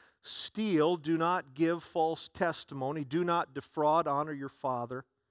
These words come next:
and mother.' 'Teacher,' the man declared, 'all these I have kept since I was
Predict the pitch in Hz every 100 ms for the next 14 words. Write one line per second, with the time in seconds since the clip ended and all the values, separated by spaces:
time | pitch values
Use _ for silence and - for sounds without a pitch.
0 | _ _ _ _ _ 120 123 139 175 180
1 | 107 - _ _ _ _ _ _ _ _
2 | _ _ _ _ _ - 226 262 - 165
3 | 190 135 131 139 139 131 - 135 135 160
4 | 156 190 262 247 226 233 240 - 160 190
5 | 196 190 175 - 226 185 185 - 185 190
6 | - 156 196 165 127 143 160